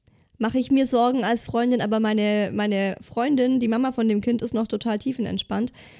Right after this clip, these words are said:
Zum einen, es gibt ja Ärzte und es gibt diese U-Hefte und ich find die schon übelst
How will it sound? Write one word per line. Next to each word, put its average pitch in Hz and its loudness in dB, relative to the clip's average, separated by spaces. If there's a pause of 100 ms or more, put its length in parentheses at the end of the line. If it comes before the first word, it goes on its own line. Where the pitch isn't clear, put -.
(320)
Zum 277 2
einen, 254 0
es - -6
gibt - -4
ja 240 0
Ärzte 214 -2
und 214 2
es - -8
gibt 269 -2
diese 233 -2
U-Hefte 220 0
und 214 0
ich 233 -4
find 262 2
die 302 6
schon 202 2
übelst 202 0